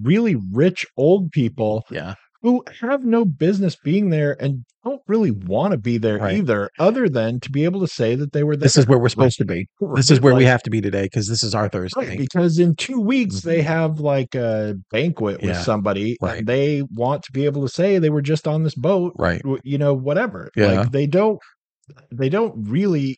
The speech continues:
Speaker 1: even
Speaker 2: Yeah.
Speaker 1: exist the whole time they're there, except that they just,
Speaker 2: Yeah.
Speaker 1: you know, whatever. But a lot of it just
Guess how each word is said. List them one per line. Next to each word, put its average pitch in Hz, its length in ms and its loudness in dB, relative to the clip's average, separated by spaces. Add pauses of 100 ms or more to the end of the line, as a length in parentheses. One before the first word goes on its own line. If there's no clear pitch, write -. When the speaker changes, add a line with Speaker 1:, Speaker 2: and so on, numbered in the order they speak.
Speaker 1:
even 147 220 -4
Speaker 2:
Yeah. 98 100 -12
Speaker 1:
exist 147 580 -4
the 123 80 -8
whole 139 180 -2
time 156 340 -4
they're 120 160 0
there, 107 580 -4
except 113 360 -10
that 110 140 -8
they 107 120 -6
just, 104 260 -8 (220)
Speaker 2:
Yeah. 101 280 0
Speaker 1:
you 95 80 0
know, 76 120 -8
whatever. 87 340 -4 (680)
But 185 300 8
a 156 120 4
lot 190 280 4
of 226 120 2
it 170 160 -2
just 160 180 0